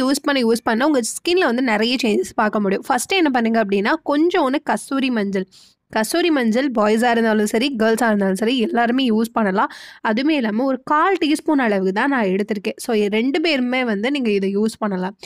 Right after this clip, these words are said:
அதுக்கடுத்து ஒரு ஸ்பூன் அளவுக்கு முல்தானி மெட்டி. இதுல இருக்க எந்த இன்கிரிடியன்ட்மே ஸ்கிப் பண்ணாதீங்க. இதுல ரொம்ப இம்பார்ட்டன்டான இன்கிரிடியன்ட் மட்டும் தான் நான் போட்டிருக்கேன். அதுக்கடுத்து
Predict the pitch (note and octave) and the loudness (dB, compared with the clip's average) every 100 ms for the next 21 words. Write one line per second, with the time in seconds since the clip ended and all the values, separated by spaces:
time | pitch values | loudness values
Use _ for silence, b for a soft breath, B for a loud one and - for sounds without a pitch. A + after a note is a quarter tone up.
0 | B B - C4 E4+ C#4 A#3+ C#4+ A#3+ C4 | B B -4 -2 0 0 0 0 2 2
1 | F4 - E4+ D#4 A#3 G3+ D4 C4+ A3+ A3 | 0 0 0 2 0 -2 0 2 2 0
2 | B3+ A#3 G#3+ G3+ G#3 B3 C4+ C4 A#3+ C#4 | 0 0 0 -2 -4 -2 0 0 0 0
3 | A3+ C4+ D#4+ F4 C4 A#3 A3+ G#3 B3+ C#4+ | 0 2 2 2 2 2 2 2 0 -2
4 | C4 A3+ C4 A#3 G3 G#3+ D#4 B3 G3+ A3 | -4 -2 0 0 0 0 0 0 0 0
5 | E4+ D4+ C4+ C#4+ C4+ B3+ C4 A#3 A3 A3+ | 2 2 2 0 0 -2 -2 0 0 0
6 | G#3 F#3+ A3 A#3 C4 G#3 G#3+ G3+ G#3 G#3 | 0 -2 -2 0 0 0 -2 -4 -4 -6
7 | G3+ _ _ _ _ _ _ _ _ _ | -8 _ _ _ _ _ _ _ _ _
8 | _ B3 B3+ D4 G#3 | _ -4 -2 -2 -4